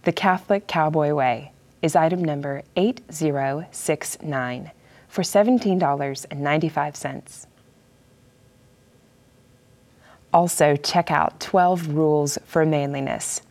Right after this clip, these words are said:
Where have all the cowboys gone? World champion surfer Bear Wozniak connects us to that deep call in every man's heart to live the heroic way and champion a cause greater than himself.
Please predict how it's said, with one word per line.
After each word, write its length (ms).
Where 320
have 200
all 180
the 100
cowboys 560
gone? 340
World 320
champion 540
surfer 600
Bear 380
Wozniak 560
connects 480
us 160
to 100
that 340
deep 280
call 440
in 140
every 220
man's 320
heart 360
to 120
live 320
the 60
heroic 520
way 360
and 120
champion 480
a 80
cause 360
greater 340
than 140
himself. 600